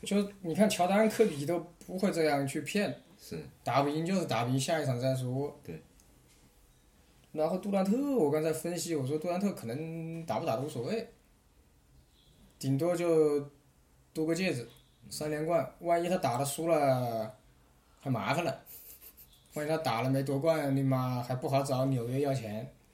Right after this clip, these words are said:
Speaker 2: <laughs>
Speaker 1: 还不如不打。
Speaker 2: 对。
Speaker 1: 哎，老子伤了，哎，明年去纽约最好，跟欧文一起，或者去他妈洛杉矶抱大腿。
Speaker 2: 嗯。
Speaker 1: 哎呀，生意，生意，这是个生意。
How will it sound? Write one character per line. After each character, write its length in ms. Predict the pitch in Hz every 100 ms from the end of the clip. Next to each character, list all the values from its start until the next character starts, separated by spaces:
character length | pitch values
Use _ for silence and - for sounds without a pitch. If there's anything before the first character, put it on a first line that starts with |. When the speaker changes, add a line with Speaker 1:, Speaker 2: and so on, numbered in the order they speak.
| -
Speaker 2:
<laughs> 400 | - - - -
Speaker 1:
还 140 | 143
不 100 | 160
如 100 | 175
不 120 | 202
打。 180 | 151 - - - - _ -
Speaker 2:
对。 120 | 82 -
Speaker 1:
哎， 140 | 113 113
老 180 | 113
子 100 | 120
伤 220 | 131 151 160
了， 220 | - - - -
哎， 140 | 120
明 160 | 123 127
年 120 | 131
去 140 | 135
纽 180 | 127 107
约 160 | 113 - - -
最 160 | - 120
好， 200 | 107 - - - - - -
跟 100 | 131
欧 200 | 127 120
文 140 | 110
一 100 | 120
起， 240 | 123 - - - - -
或 80 | 123
者 100 | 117
去 200 | - 131
他 140 | 120
妈 140 | 120 120
洛 120 | 127
杉 200 | 127 123
矶 160 | 120 123
抱 120 | 131
大 200 | 139 127
腿。 120 | 110 - - 95
Speaker 2:
嗯。 240 | 85 80 80 - - - - - - - - _ _ _ -
Speaker 1:
哎 80 |
呀， 140 | 127 - 131 - _ _ _ - - _ _ _ _ _ _ _ _ _ _ _ - - -
生 320 | - 147 202
意， 100 | 143
生 240 | - 143
意， 140 | 156 117
这 160 | 143
是 140 | 139 147
个 80 |
生 260 | 131 139 151
意。 100 | 165